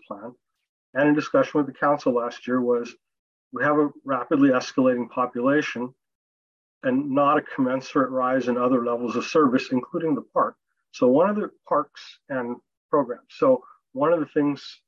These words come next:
that was crucial was this level of service. The pros plan surveys by the consultants showed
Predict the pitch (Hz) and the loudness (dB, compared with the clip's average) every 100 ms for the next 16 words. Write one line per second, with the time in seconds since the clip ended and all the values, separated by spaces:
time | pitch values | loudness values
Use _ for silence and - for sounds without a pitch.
0 | _ _ 131 131 117 - 185 - 131 123 | _ _ -10 -8 -12 -2 0 2 2 2
1 | 113 123 - 131 123 123 - 185 175 131 | 0 -4 2 2 2 -4 -4 -2 -2 -4
2 | - _ _ _ _ _ _ 123 - 175 | -12 _ _ _ _ _ _ -10 0 0
3 | 175 - 185 165 - 170 170 139 147 139 | 0 -2 0 0 0 2 2 2 0 -2
4 | - 131 - 180 147 - 151 135 | -6 -6 -2 -2 -2 -2 0 0